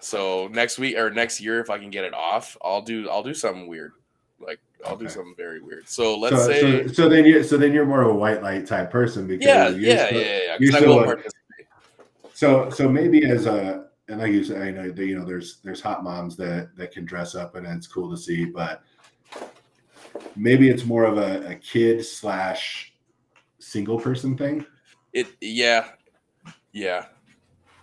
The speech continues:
Speaker 1: Well, it's becoming more of, like, a, less like a funny thing and more of, like, a how provocative can I look, <laughs> male or
Speaker 2: Yeah.
Speaker 1: female. So it's like, I mean, I understand the hustle. I really do. I mean, I just don't
Speaker 2: So
Speaker 1: have the body for exposure. So <laughs> like
Speaker 2: I,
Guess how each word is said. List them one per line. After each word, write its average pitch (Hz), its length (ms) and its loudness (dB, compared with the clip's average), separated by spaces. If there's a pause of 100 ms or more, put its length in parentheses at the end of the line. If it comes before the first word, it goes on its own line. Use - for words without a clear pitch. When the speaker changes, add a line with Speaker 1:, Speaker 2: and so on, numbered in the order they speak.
Speaker 1:
Well, 135 140 0
it's 139 100 -4
becoming 202 420 0
more 139 180 2
of, 127 100 -2
like, 120 220 -2
a, 104 80 0
less 95 340 -6
like 104 120 -8
a 90 100 -8
funny 98 380 -12
thing 110 500 -10
and 98 160 -14
more 101 220 -6
of, 101 120 -10
like, 95 220 -6
a 85 80 -6
how 92 300 -6
provocative 92 640 -8
can 95 160 -14
I 95 80 -6
look, 98 280 -10 (240)
<laughs> 160 220 -12
male 117 160 -2 (100)
or 113 140 -2
Speaker 2:
Yeah. 113 60 -12
Speaker 1:
female. 120 460 -4
So 107 180 -10
it's 104 160 -12
like, 101 200 -8
I 120 60 -4
mean, 131 180 -4 (400)
I 139 140 8
understand 175 500 2
the 113 100 0
hustle. 107 460 -4
I 110 60 -2
really 123 340 -2
do. 110 280 -6 (360)
I 110 100 -12
mean, 107 320 -12
I 120 80 2
just 123 120 0
don't 113 100 4
Speaker 2:
So - 20 0
Speaker 1:
have 110 140 0
the 110 80 -4
body 110 360 -2
for 104 180 -10
exposure. 98 640 -12
So - 240 -10
<laughs> - 40 -8
like - 640 -4 (100)
Speaker 2:
I, 143 460 2